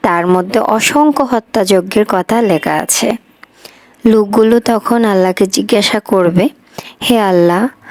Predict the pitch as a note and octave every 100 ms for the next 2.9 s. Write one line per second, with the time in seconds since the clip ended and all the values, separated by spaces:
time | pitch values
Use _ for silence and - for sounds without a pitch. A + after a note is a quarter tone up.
0 | - - G3+ G#3 G#3 A3 G3+ G#3 G#3+ A3
1 | A3 A#3 A#3+ B3+ C#4 B3 G3 F#3+ F#3+ -
2 | F3+ F3+ - F3 - E3+ E3 E3+